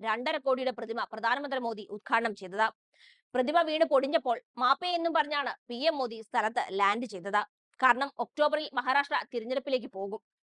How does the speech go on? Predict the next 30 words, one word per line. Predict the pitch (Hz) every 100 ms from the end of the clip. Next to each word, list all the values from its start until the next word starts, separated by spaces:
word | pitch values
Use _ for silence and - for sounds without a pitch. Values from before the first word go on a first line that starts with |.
| _ _ -
രാജ്കോട്ട് | 269 277 349 370
കോട്ടയിലെ | 349 349 359 349 349
ഇതിഹാസ | 294 240 277 349 359
ഭരണാധികാരിയുടെ | 339 330 330 320 320 311
പ്രതിമ | 285 254 311
തകർന്നതിൽ | 320 285 294 262 - _ _ -
ഛത്രപതി | 277 311 302 339
ശിവജിയോടും | 311 302 294 339 320 302
വേദനിച്ച | 233 254 330 330
എല്ലാവരോടും | 302 277 311 330 330 320 262
മോദി | 233 226
മാപ്പ് | 202 202 190
പറഞ്ഞു. | 185 196 - _ _ _ -
കരഞ്ഞ് | 269 302 330
കാല് | 330 277 330
പിടിച്ച് | 294 269 285 240
മറാത്തക്കാരോട് | 233 247 285 294 294 277 247 -
അവരുടെ | 233 247 254
ബിംബത്തിന്റെ | 233 254 311 330 302
വീഴ്ചയിൽ | 254 262 285 233 -
തല | 233
താഴ്ത്തി | 285 294 254
മാപ്പ് | 240 220 302
പറയുകയാണ് | 294 277 247 196
പ്രധാനമന്ത്രി. | 185 185 185 202 190 208 - _ _ _ - 277
പ്രതിമ | 285 381
നിർമ്മാണത്തിലെ | 392 370 370 359 370
അഴിമതി | 359 285 311 330
വീണ്ടും | 285 285 339
ചർച്ചയാകുമ്പോൾ, | 302 277 302 330 277 262 220